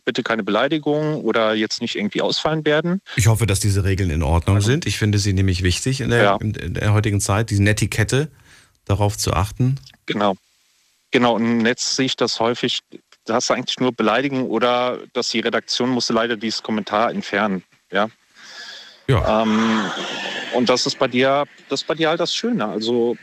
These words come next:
Speaker 1: du bietest wirklich eine Plattform, wo man sich über ein Thema unterhalten kann, man kann seine Meinung frei äußern, auch unter natürlich der Berücksichtigung, dass man eine ver-, unterschiedliche Ansichten sind, aber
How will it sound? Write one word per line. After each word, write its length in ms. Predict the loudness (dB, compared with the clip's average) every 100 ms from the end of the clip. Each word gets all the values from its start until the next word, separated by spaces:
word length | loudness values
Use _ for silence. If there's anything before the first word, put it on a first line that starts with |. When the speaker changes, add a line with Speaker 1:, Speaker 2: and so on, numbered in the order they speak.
| -16 -20 -20 -12
Speaker 1:
du 80 | -6
bietest 320 | -4 -4 -2
wirklich 280 | -4 -4 -4
eine 60 |
Plattform, 480 | 0 0 -2 -2 -2
wo 60 | 0
man 200 | 0 0
sich 240 | -2 -4
über 120 | -2
ein 100 | -2
Thema 240 | 0 -2 -2
unterhalten 500 | 0 0 0 -2 -8
kann, 280 | -6 -4 -2
man 100 | -4
kann 180 | -4
seine 200 | -2 -2
Meinung 280 | 0 -2 -2 -8
frei 320 | -2 0 0
äußern, 640 | 0 -2 -2 -2 -2 -4 -12 -6
auch 140 | -6 -6 _ _ _ _ _ -8
unter 400 | -4 0 2 0
natürlich 420 | -2 -6 -4 -4
der 140 | -4
Berücksichtigung, 640 | -2 -4 -4 -6 -4 -2 -2
dass 160 | -2
man 120 | -2 -4
eine 60 | -2
ver-, 180 | -2 -4 _ _ -14 -14 -4
unterschiedliche 760 | -2 0 -2 -2 -2 0 -2
Ansichten 540 | 0 0 0 -2 -4 -2
sind, 320 | -2 -2 0
aber 280 | 0 2